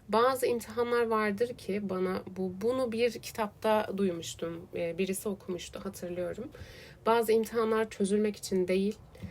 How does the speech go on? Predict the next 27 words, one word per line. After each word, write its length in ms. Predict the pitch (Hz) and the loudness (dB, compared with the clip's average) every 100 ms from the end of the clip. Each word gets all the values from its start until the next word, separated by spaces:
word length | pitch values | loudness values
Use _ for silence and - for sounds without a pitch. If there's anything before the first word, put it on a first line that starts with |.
| - - | -14 -10
e, 680 | 190 180 175 175 170 170 170 | -4 -2 -2 -2 -2 -4 -4
sabretmek 840 | 170 - 208 208 196 196 - 202 196 | -4 -4 0 2 2 2 2 0 2
ve 80 | 190 | 0
göğüs 360 | 180 180 180 | 4 2 2
germek 360 | - 180 170 175 | -2 0 -2 -6
içindir. 640 | - - 170 165 165 - - - - | -8 -4 -2 -2 -6 -12 -16 -20 -8
Çünkü 280 | - 240 226 | 0 0 0
her 280 | 214 220 220 | 0 2 4
şey, 320 | 185 190 185 - - - | 2 0 -2 -6 -12 -6
e, 240 | 180 170 | -4 0
bir 140 | 190 | 2
yerinden 420 | 185 180 180 185 185 | 4 4 4 4 2
muhakkak 540 | 185 185 190 190 - | 0 -2 -4 -8 -6
çözülüvermeyecektir. 1300 | - 170 170 175 170 165 170 165 165 165 - 160 - | -2 0 0 0 2 2 0 -2 -6 -10 -10 -10 -6
Yani 340 | - 180 175 175 | -4 -2 0 0
imtihanlar 800 | 185 180 190 190 185 185 214 - - - - | 0 0 -2 -2 0 0 -2 -6 -18 -20 -16
gelecek 540 | - 185 185 202 214 - | 0 2 2 0 -2 -2
ve 80 | 185 | 0
geçecek. 520 | 175 - 170 170 - - - - - - | 0 0 -4 -6 -8 -14 -18 -18 -16 2
Bazısı 460 | 202 202 202 214 | 4 4 2 2
çözülecek, 720 | 202 202 190 185 180 196 220 - | 2 2 2 0 0 -2 -2 -2
bazısı 340 | 190 190 190 202 | 0 0 0 -2
sadece 680 | - 240 233 220 190 208 | -2 0 2 2 2 2
bir 100 | 202 | 2
imtihan 460 | 196 196 196 202 220 | 4 2 0 0 2
olarak 480 | 202 180 175 180 - | 2 2 -2 -6 0
gelecek 440 | 180 180 185 247 | 2 2 0 -2